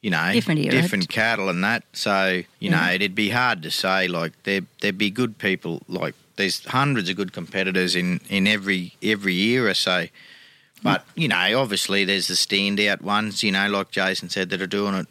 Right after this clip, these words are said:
Speaker 1: every, every weekend, and, but, yeah, it's just so many, so many good ones, it'd be hard to say a name, you know.
Speaker 2: So, Tom Acton,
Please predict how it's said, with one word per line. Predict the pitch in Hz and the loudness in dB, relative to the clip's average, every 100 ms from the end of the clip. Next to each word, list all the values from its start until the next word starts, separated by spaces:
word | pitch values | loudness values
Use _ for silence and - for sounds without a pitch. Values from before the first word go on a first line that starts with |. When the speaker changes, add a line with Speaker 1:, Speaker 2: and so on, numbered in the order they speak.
| - | -4
Speaker 1:
every, | 110 107 107 101 - | -2 0 -2 -4 -4
every | 110 107 107 | -4 -2 -2
weekend, | 107 107 - 113 120 123 | 0 -2 0 -2 -2 -2
and, | 98 95 - - _ _ _ _ | -4 -6 -10 -20 _ _ _ _
but, | - 95 | -8 -2
yeah, | 98 | 0
it's | 90 82 - | 0 0 -2
just | 87 - | 0 0
so | 85 80 | 2 0
many, | 80 82 78 - _ _ _ _ _ - | -2 -4 -6 -10 _ _ _ _ _ -8
so | 95 90 | -2 -2
many | 90 92 90 | -2 -4 -6
good | 95 92 | -6 -6
ones, | 104 92 92 | -4 -4 -6
it'd | - | -8
be | 92 | -10
hard | 92 98 98 | -4 -4 -4
to | 90 | -6
say | - 87 82 | -6 -2 -2
a | |
name, | 82 110 127 98 | 0 0 0 -2
you | |
know. | 90 117 127 - - - - | -2 -4 -8 -16 -20 -18 -6
Speaker 2:
So, | - 226 196 - - | 0 2 0 -4 -2
Tom | 240 233 | 0 2
Acton, | 220 - 214 214 | 0 0 0 0